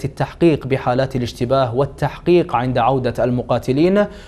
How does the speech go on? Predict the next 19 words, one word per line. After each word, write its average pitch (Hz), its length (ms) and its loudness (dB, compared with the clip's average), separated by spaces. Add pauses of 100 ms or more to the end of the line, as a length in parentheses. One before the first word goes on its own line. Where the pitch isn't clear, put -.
(160)
وإعادة 160 640 4
إدماجهم 135 840 2
ومشاركة 135 800 0
المعلومات 131 720 0
مع 123 200 0
بقية 151 460 0
الدول. 123 420 2 (380)
وأشار 143 380 4
الصبيح 180 480 2
إلى 165 200 4
تعديل 156 420 2
الكويت 156 640 2
تشريعاتها 147 920 0
بنحو 135 460 -2
يكفل 127 640 0
تجريم 127 440 -2
كافة 135 400 -4
الأفعال 127 440 0
الإرهابية 139 720 0